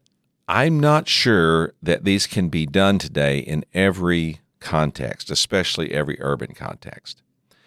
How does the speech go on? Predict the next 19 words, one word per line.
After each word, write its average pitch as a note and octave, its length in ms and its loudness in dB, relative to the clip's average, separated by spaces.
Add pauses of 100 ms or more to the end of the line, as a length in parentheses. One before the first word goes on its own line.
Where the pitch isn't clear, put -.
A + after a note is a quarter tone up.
(420)
There C3 180 8
are G2+ 240 6
a D#2+ 140 2
lot E2 600 2
of D#2+ 160 -4
issues D2+ 540 -2
today C2 800 -4
about C2+ 400 -8
building F2+ 400 2
security D#2 1040 -2
and C2 300 -10 (240)
personal F2 520 -2
security C#2 920 -4 (420)
that E2 180 0
were E2 180 -2
simply E2 600 -2
not G2 640 0
an C#2+ 180 -6
issue, C2 560 -4